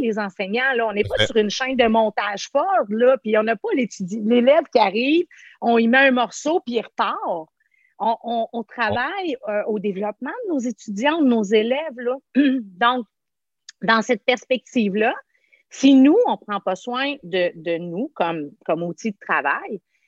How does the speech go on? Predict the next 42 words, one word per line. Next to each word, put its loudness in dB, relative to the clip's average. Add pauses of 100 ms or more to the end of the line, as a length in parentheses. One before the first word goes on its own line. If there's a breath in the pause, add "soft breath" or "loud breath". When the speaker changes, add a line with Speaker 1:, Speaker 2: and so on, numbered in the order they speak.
(160)
Speaker 1:
c'est 2
sûr 2
qu'on -2
réussira 0
pas -2
à 2
rendre -4
les 0
enfants, -4
puis -6
les -2
adolescents, 0
puis -8
les 0
adultes 0
bien, -2 (460 soft breath)
parce -4
que 4 (200)
on, 2
on, -2
on 0
doit 0
travailler 0
sur -8
soi, -4 (160)
puis -8
il -6
faut -2
trouver -2
nos 0
éléments 0
de -4
bien-être -4
au -2
départ, -2
puis -6
il -4
faut, 6 (300 loud breath)
faut 6
avoir 4
un -2
sens -4